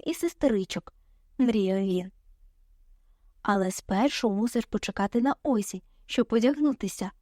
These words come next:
Літо, правда, подарувало йому зелену ковтину.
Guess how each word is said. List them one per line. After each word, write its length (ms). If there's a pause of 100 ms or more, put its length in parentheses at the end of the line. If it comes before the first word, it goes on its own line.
(580)
Літо, 400
правда, 400
подарувало 600
йому 240
зелену 420
ковтину. 560